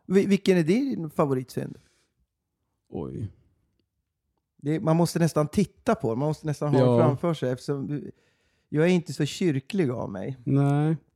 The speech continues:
Speaker 1: Har jag förstått. Eh, mest, eh, för att, eh,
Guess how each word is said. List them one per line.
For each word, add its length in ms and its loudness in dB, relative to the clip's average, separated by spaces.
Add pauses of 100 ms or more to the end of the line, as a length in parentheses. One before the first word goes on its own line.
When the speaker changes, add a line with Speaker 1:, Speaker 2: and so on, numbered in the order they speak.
(180)
Speaker 1:
Har 80 -10
jag 140 -10
förstått. 560 -12 (1300)
Eh, 200 -2
mest, 540 -6
eh, 160 0
för 460 -6
att, 360 -8
eh, 280 -8